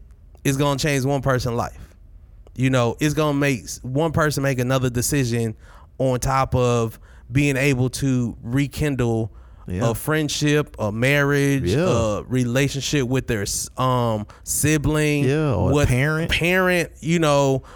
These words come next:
Speaker 1: whatever it takes, that's the whole purpose of it, you know?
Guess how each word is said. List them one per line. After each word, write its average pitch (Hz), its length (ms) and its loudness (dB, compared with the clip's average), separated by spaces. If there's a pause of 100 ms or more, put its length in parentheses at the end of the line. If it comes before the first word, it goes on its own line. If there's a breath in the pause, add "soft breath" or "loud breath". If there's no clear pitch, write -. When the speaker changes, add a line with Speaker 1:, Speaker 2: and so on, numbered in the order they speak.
(120 loud breath)
Speaker 1:
whatever 156 800 0 (100)
it 147 240 -2
takes, - 720 -4 (220)
that's 147 320 0
the 135 120 0
whole 139 220 2
purpose 127 440 -2
of 123 260 0
it, - 100 -8 (300 soft breath)
you 131 160 0
know? 120 360 2